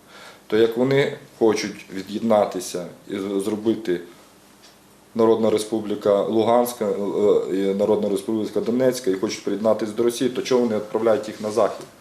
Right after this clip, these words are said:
а не відправляють в Росію туди? Хай відправляють в Росію своїх дружин і жінок.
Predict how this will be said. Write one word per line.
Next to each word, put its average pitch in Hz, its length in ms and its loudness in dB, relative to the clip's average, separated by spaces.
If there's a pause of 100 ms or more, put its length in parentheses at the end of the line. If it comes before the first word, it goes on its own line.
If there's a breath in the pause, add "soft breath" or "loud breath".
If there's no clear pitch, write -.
(220 loud breath)
а 110 80 -4
не 123 100 2
відправляють 127 560 2
в 95 60 -4
Росію 92 420 -4
туди? - 240 -12 (640 loud breath)
Хай 190 140 4
відправляють 147 520 2
в 95 40 -4
Росію 113 340 0
своїх 95 380 -6
дружин 92 320 -6
і 85 40 -6
жінок. 85 360 -8